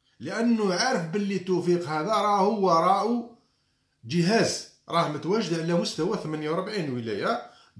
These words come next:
وبالإضافة إلى أنه راهو مازال موجود في، في الخارج. هذا اللي سميناه حنا منذ سنوات الدولة العميقة،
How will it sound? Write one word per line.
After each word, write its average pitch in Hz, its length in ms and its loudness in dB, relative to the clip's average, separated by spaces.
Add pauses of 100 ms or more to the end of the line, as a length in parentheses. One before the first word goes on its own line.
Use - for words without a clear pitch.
(160)
وبالإضافة 180 580 -2
إلى 175 340 -2
أنه 220 180 -2
راهو 175 240 0
مازال 160 400 -2
موجود 120 400 -6
في، 107 260 -12
في - 60 -14
الخارج. 123 520 -8 (640)
هذا 214 340 0
اللي 233 200 2
سميناه 180 480 0
حنا 156 260 -6
منذ 196 300 2
سنوات 147 640 -4 (1400)
الدولة 185 340 2
العميقة، 131 560 -4